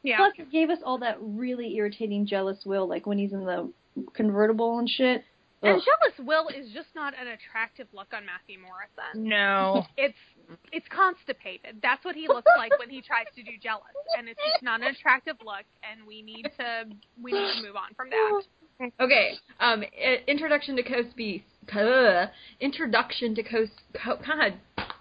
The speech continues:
Speaker 4: damn it! I swear I'm not drunk. drunk. <laughs>
Speaker 1: I, I
Speaker 4: I have
Speaker 1: feel
Speaker 4: no
Speaker 1: like,
Speaker 4: drink.
Speaker 1: I feel like Coach Beast got the short shrift of this season.
Speaker 2: Yeah.
Speaker 3: Yes.
Speaker 1: Um, I feel like there was so much more that they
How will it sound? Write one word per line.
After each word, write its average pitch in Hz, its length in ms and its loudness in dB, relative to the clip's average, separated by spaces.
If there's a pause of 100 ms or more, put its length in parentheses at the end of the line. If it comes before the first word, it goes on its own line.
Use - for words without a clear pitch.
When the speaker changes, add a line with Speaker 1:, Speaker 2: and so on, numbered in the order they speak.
Speaker 4:
damn 320 240 4
it! 247 160 2
I 214 100 2 (100)
swear 302 180 6
I'm 254 40 4
not 233 160 4
drunk. 208 180 4 (120)
drunk. 220 200 2 (120)
<laughs> - 80 -16 (520)
Speaker 1:
I, - 140 4 (300)
I 320 60 8
Speaker 4:
I 339 40 8
have 349 100 -2
Speaker 1:
feel 294 220 0
Speaker 4:
no 311 140 6
Speaker 1:
like, 311 100 -2
Speaker 4:
drink. 320 180 2
Speaker 1:
I 330 120 -4
feel 392 120 -10
like 415 220 -12
Coach 359 220 -10 (160)
Beast 277 240 -16 (120)
got 247 200 -2 (140)
the 254 100 -8 (160)
short - 220 -4 (160)
shrift 233 360 -8
of 220 120 -10
this 196 100 -20 (100)
season. - 480 -20 (300)
Speaker 2:
Yeah. 202 340 0 (120)
Speaker 3:
Yes. 214 280 2 (720)
Speaker 1:
Um, 254 540 2
I 277 180 -6
feel 330 140 -10
like 339 160 -8
there 294 160 -8
was 269 160 -8 (260)
so 294 220 -8
much 294 180 -14 (100)
more 254 380 -10
that 233 220 -12
they 233 160 -14